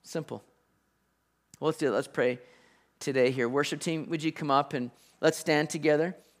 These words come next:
And let me pray for you here this morning. Lord, I thank you for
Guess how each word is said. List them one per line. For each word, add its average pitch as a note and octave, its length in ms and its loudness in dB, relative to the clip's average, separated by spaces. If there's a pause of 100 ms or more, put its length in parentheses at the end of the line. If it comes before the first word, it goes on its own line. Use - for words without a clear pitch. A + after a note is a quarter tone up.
And C#3+ 140 -2
let E3 100 2
me E3+ 260 -2 (100)
pray D#3 240 4
for C#3 160 -6
you C3+ 160 -2
here B2 340 -2
this A2+ 200 -12
morning. A#2 340 -8 (4000)
Lord, D3 240 8
I D#3 80 10
thank E3 360 0
you D#3 100 4
for C3+ 540 2